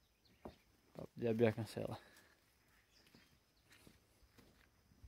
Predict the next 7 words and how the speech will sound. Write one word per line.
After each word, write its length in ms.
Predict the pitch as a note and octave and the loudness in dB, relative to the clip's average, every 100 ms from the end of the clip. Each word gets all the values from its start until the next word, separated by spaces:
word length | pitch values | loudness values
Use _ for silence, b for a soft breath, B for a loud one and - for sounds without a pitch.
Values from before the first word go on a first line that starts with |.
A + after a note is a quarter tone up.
| - - - _ _ _ _ _ _ _ | -18 -20 -20 _ _ _ _ _ _ _
E 80 | D#3 | 10
aí, 160 | D3+ D3+ | 12 12
pessoal, 480 | D3+ C3 D3 C3+ B2 | 12 12 12 12 12
vamos 180 | C3+ | 10
finalizar 480 | - D#3 D3 C3 D3 | 10 8 8 12 12
o 60 | C3 | 12
vídeo 180 | C#3+ | 8